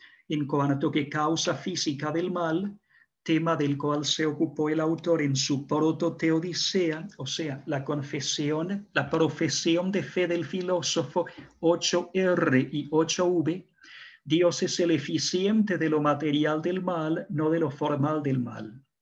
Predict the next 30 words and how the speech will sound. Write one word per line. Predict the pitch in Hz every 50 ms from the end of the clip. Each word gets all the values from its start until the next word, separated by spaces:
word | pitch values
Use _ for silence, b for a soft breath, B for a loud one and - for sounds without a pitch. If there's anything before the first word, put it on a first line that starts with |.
| _ _ _ _ _ _ _ _ _ _ _ -
el | 170 147 139 139
cual | - 151 151 156 160 175 180 -
no | 156 143 151 156 -
admite | 160 160 160 - 156 151 156 151 - 165
producción | 156 - - - 170 160 160 156 160 165 165 - - - 190 180 170 170 170 175 - -
porque | 170 160 156 165 160 185 170
lo | 160 139
formal | 135 - 156 151 151 147 147 151 151 151
del | 160 170 170 165
mal | 160 156 156 156 151
es | 147 147 151 165 156 - - - - B B B B B B _ _ _ _ -
la | - 165 156
privación | 160 156 143 156 147 151 135 135 - - - 135 123 120 120 117 120 127 131 - -
de | - 139 143
una | 147 156 156 160 156 156 -
perfección. | 151 151 147 131 - 143 135 - - - 120 120 113 113 117 117 - _ _ _ B B B B B B B
Lo | 170 143
formal | - 170 160 156 156 151 160 165 165
del | 175 180 185 185
mal, | 180 190 185 170 170 175 190 208 202 - - _ _ _ _
sea | - - - 156 156 160 160 -
este | 180 175 165 - - 143 131
cual | 143 151 151 151 160 160
fuere, | - - 190 180 170 165 175 196 196 - _ B B B B B B
es | B 160 160
su | - - 190 180 180
razón | 180 190 190 190 170 - - - 175 170 165 -
formal | - 180 175 180 165 156 151 147 139 131 127 - -
o | - 147 131
su | - - - 147 135 139